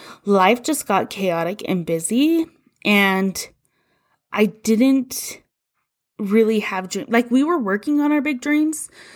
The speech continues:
but there, I wasn't, like, thinking of new dreams. And so I've felt stagnant, and I had felt out of alignment with what I truly wanted, like, my dreams.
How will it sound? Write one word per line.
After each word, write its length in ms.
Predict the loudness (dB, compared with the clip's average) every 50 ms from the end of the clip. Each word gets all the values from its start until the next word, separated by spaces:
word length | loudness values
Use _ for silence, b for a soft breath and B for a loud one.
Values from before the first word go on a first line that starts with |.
| B B B B _ _
but 220 | 2 2 2 2
there, 240 | 0 0 0 0 0
I 120 | 0 0 2
wasn't, 340 | 4 4 2 2 0 0 0
like, 240 | -2 -4 -4 -6
thinking 500 | -12 -12 -4 0 0 0 0 -2 -2 -2
of 100 | -2 -4
new 300 | -4 -4 -4 -2 -4 -4
dreams. 680 | -6 -8 -12 -14 -14 -14 -14 -10 -10 -8 -8 -8 -10 -12 _ _ b b b b b b b b b b b _
And 280 | 2 4 6 4 4 2
so 320 | 2 2 2 2 2 0
I've 420 | -2 0 2 2 2 2 0 -6 -14
felt 480 | -14 -8 -4 -2 0 0 -2 -2 -4
stagnant, 960 | -6 -4 -4 -4 -6 -8 -8 -8 -4 0 2 2 4 4 2 0 0 -4 -8 -8
and 160 | -8 -6 -6
I 80 | -6 -6
had 280 | -6 -8 -8 -10 -12
felt 640 | -12 -8 -4 -2 -2 -2 -2 -4 -6 -8 -10 -12 -16 _ _ _ _ _ _ _ _ _ _ _ _ _ _
out 180 | 2 4 4 4
of 120 | 2 2
alignment 840 | 2 2 2 0 -2 0 0 0 0 0 0 -2 -6 -10 -12 -14 -10
with 560 | -6 -2 0 0 0 0 -2 -4 -8 -14 -14 -12
what 320 | -10 -8 -4 -2 0 2 2
I 120 | 0 0
truly 320 | -2 -6 -6 -4 -4 -4 -4
wanted, 340 | -2 -2 -2 -2 -2 -2
like, 180 | -4 -6 -4 -4
my 140 | -6 -8 -8
dreams. 680 | -8 -6 -2 0 0 0 0 -2 -6 -4 -4 -6 B